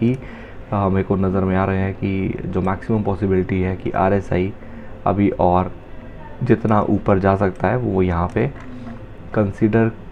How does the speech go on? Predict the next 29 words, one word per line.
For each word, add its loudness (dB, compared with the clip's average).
करके 0
अगर 0
देखें -2
तो -6
आरएसआई 0
सिक्सटी 0
टू 4
तक 0
जाने 0
के -6
उसके -2
maximum 2
chances -2
यहाँ 0
पे -2
लग 2
रहे 0
हैं। -2
अगर 0
आरएसआई 4
इसको 4
break 6
कर 4
देता 0
है 0
तो 0
यहाँ 0
पे 0
बहुत 4